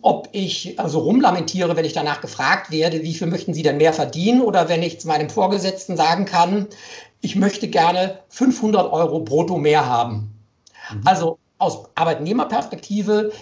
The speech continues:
Speaker 1: ist der Bruttobetrag relevant. Aus Arbeitnehmerperspektive zählt für mich natürlich in erster Linie, was ich netto nachher mehr im Geldbeutel habe. Und trotzdem ist natürlich die Belastung, die der Arbeitgeber zu tragen hat, ein Bruttobetrag. Wir dürfen ja nicht aus dem Blickfeld verlieren,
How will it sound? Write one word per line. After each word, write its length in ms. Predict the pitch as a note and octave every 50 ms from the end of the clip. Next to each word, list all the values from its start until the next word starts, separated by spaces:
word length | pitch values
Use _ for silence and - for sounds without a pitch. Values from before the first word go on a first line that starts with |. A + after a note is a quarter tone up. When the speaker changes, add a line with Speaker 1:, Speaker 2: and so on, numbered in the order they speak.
| - -
Speaker 1:
ist 220 | - G3+ - - -
der 100 | E3 C3+
Bruttobetrag 960 | A2+ A#2 C3 G#3+ B3 D4 B3 F3+ D#3+ - - - D3 C#3+ C#3+ D3 - - _ -
relevant. 760 | B2+ C3+ D3 C#3+ C#3 B2+ C3 C#3 C#3 C3+ B2 A#2+ A2+ A2+ -
Aus 120 | - -
Arbeitnehmerperspektive 1120 | C#3 D3+ - - C#3+ D3 D#3+ F#3+ A#3+ A#3+ - A3+ G#3 - - G3 - - G3 G#3 F#3 F#3+ -
zählt 220 | - F#3+ F3+ -
für 100 | - F#3+
mich 140 | F3 E3+ F3
natürlich 320 | F#3 F3 - F3+ F3+ D#3+
in 80 | E3 D#3+
erster 320 | D#3+ D#3+ F3+ F3+ - G3
Linie, 300 | E3+ E3 F#3 F#3+ F#3+ F3
was 120 | F3 D#3 D#3+
ich 120 | C3+ C#3
netto 240 | D#3+ E3+ E3+ G#3 G#3
nachher 320 | F#3 F3 D#3 D3+ D#3+ D#3+
mehr 160 | D3+ D#3 D3+
im 100 | C3+ C3+
Geldbeutel 680 | C3 E3+ F#3 A3 - - - B2 A#2+ G#2 - - B2+ C3+
habe. 260 | A#2 B2 C3 D#3 F3+
Und 200 | D#3 D3 A#2 -
trotzdem 460 | - - F#3+ - - - A#3 G#3+ F#3+
ist 100 | F3 -
natürlich 480 | G#3+ F3+ E3 - G3 F3+ G3 - - - - - - - _ -
die 60 | D#3
Belastung, 600 | C#3+ - - - A3 G#3 - - - A3 G#3+ G#3
die 100 | F3 F#3+
der 200 | F3 E3 - -
Arbeitgeber 760 | D#3+ C#3 C#3 C3+ A#2+ - - - C#3+ C#3+ D#3+ E3+ A#3+ B3 B3
zu 140 | - G#3+
tragen 500 | - - - - E3 F3 F#3 A3+ G#3+ G3
hat, 300 | G3 C4+ G#3+ - - - - - - - - - _
ein 120 | G#3 D3+ -
Bruttobetrag. 1000 | C3 A#2+ - - - A3 D#3+ C3+ C3+ - - - - B2 A#2 A2+ - - -
Wir 80 | - B2+
dürfen 180 | D3 D#3 D#3
ja 100 | F3+ E3+
nicht 240 | E3 F3 E3 - -
aus 120 | - E3 C3+
dem 100 | D#3 C#3+
Blickfeld 460 | - G3 F#3+ - - F#3 F3+ F3 -
verlieren, 500 | - F3 E3 E3+ F3 F3 F3 E3+ E3